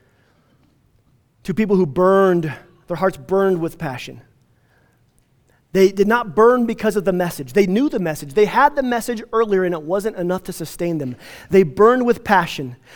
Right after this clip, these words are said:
because they were set aflame by Jesus himself, resurrected. Jesus was the message. The movement of Jesus didn't come to life until the disciples saw that he was alive. And when they saw that he was alive, Christianity came back to life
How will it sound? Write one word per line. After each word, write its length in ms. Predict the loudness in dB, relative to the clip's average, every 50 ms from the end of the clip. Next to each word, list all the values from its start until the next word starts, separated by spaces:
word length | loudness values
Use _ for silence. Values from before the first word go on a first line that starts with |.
| -20 -12 _
because 260 | -8 -2 -2 0 2
they 80 | 2 2
were 100 | 2 0
set 220 | -2 -2 -2 0
aflame 400 | 0 -2 -2 0 0 2 2 0
by 160 | 0 0 -2
Jesus 460 | -2 -2 -4 -4 -2 -2 -2 -4 -2 -2
himself, 520 | -4 -4 -4 -4 -6 -6 -6 -8 -10 -8
resurrected. 680 | -6 -6 -6 -4 -6 -6 -6 -8 -8 -12 -16 -16 -16 -20 -20 -20 -20 -12
Jesus 360 | -4 0 0 2 2 0 -4 -4
was 300 | 2 4 4 4 4 0
the 80 | -2
message. 400 | -2 0 -2 -2 -4 -6 -10 -2
The 120 | 0 2 4
movement 360 | 6 4 4 4 4 4 2
of 80 | 2
Jesus 480 | 2 0 -2 -2 0 0 0 -2 -4 -6 -12 -18 -10 2
didn't 280 | 4 4 4 4 2
come 240 | 2 0 0 0 0
to 100 | -2 -2
life 300 | 2 4 4 4 4 2
until 180 | -4 -6 -6 -8
the 80 | -4
disciples 720 | -4 -4 -4 0 2 2 2 2 -2 -4 -6 -6 -6 -8 -14 -20 -16
saw 460 | -14 -8 0 2 4 4 4 4 2
that 160 | 2 0 -2
he 180 | -2 -4 -4 -4
was 360 | -2 0 2 2 2 2 0
alive. 420 | -2 -2 -2 -4 -6 -8 -12 -14 -14 -14 -8 -2
And 140 | 0 2 2
when 140 | 2 2
they 160 | 2 2 2 2
saw 240 | 0 0 0 0
that 100 | 0 -2
he 180 | -2 0 0 0
was 200 | 2 0 2 2
alive, 400 | 4 6 8 8 10 8 8 6 2 -6 -20 -16 -10
Christianity 640 | -8 -8 -8 -8 -6 -2 0 2 2 2 0 0 -2
came 260 | 0 0 0 2 2
back 220 | 2 2 0 0
to 120 | -4 -4 -2
life 520 | 0 0 0 -2 -6 -12 -20 -20 -20 _